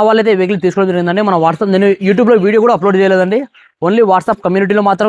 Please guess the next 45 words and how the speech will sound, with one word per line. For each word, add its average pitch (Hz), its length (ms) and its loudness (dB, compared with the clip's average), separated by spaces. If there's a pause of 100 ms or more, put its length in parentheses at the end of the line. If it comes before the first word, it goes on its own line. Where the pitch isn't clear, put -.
ఈ - 20 -6 (100)
ఫొటోస్ 180 240 -2 (180)
పెట్టినాను, 190 340 0 (280)
YouTube 202 280 2
కమ్యూనిటీలో 208 380 0
మాత్రం 214 240 0
ఫొటోస్ 190 260 0
పెట్టినాను, 196 300 0 (420)
ప్లస్ 185 200 0
WhatsApp 185 280 0
గ్రూప్‌లో 185 240 0
కూడా 196 160 2
షేర్ 180 160 2
చేసినాను. 175 320 -2
అన్న 175 160 -2
వాళ్ళు 190 160 0
నా 165 100 0
WhatsApp 165 280 -2
గ్రూప్‌లో 175 260 0
కూడా 180 160 2
ఉన్నారు, 175 240 0 (400)
ప్లస్ 180 200 -2
వచ్చేసి 185 280 -8
కమ్యూనిటీలో, 185 420 2 (180)
YouTube 175 240 0
కమ్యూనిటీలో 180 360 0
కూడా 190 100 -2 (160)
చూడడం 180 280 2
జరిగింది 170 240 2
అన్న 165 160 0
వాళ్ళు. 160 180 0 (420)
చూసిన 196 260 2
వెంటనే 202 260 0 (180)
ఫోన్ 196 180 0
చేసి 202 260 0
నాకు 175 180 -2
ఈ 156 60 0
వెహికల్ 175 300 2
తీసుకోవడం 175 260 0
జరిగిందండి. 170 380 0 (420)
మూడు 226 220 2
లక్షల 247 220 0 (100)
డెబ్బై 185 220 0
ఐదు 202 140 2
వేలు 220 160 2